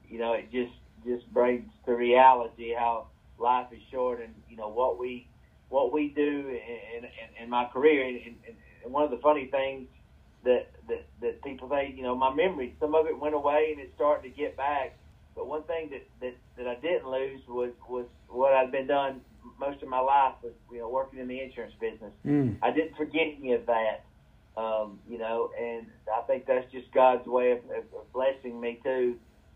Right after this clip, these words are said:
Speaker 1: that I could, I can come back and be working and, and, and, and doing, feeling better. But, uh, but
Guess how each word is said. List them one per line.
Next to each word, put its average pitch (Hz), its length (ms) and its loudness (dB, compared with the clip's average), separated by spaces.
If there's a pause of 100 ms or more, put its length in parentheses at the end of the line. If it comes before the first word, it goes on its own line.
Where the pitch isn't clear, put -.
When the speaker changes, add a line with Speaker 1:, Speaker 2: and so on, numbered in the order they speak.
Speaker 1:
that 110 260 -2
I 117 120 2
could, 120 180 -12 (100)
I 123 140 0
can 120 180 -12
come 127 220 0
back 127 340 4
and 104 140 -14 (360)
be 127 120 -6
working 123 600 2
and, 104 100 -16 (140)
and, 110 100 -18 (100)
and, 107 160 -14
and - 360 -20
doing, 120 280 6 (100)
feeling 127 280 4
better. 110 460 2
But, 92 180 -10 (500)
uh, 107 280 0 (140)
but - 160 -8